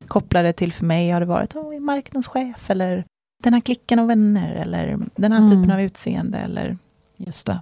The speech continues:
Speaker 1: jag vill bo där eller ni vet, du vet
Speaker 2: Mm.
Speaker 1: såna här grejer som man, eh, fasader som man håller uppe.
Speaker 2: Ja.
Speaker 1: Ehm, är mer och mer raserar jag ju dem och inser att så här, oj, mm, jag är ingenting av de där.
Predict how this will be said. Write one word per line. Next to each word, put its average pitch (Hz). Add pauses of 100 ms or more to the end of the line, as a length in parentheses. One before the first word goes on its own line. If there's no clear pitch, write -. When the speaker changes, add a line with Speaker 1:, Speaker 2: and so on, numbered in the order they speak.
Speaker 1:
jag 208
vill 208
bo 185
där -
eller -
ni 208
vet, - (180)
du 202
vet 226
Speaker 2:
Mm. 208
Speaker 1:
såna 160
här 143 (600)
grejer 180
som -
man, 160 (240)
eh, -
fasader 185
som -
man 160
håller 160
uppe. - (340)
Speaker 2:
Ja. - (220)
Speaker 1:
Ehm, 175 (340)
är 190
mer 208
och 196
mer 165
raserar 226
jag 208
ju 190
dem 175 (360)
och -
inser 170
att 160
så -
här, -
oj, 180 (580)
mm, 160
jag 165
är 156
ingenting 175
av 381
de 339
där. 277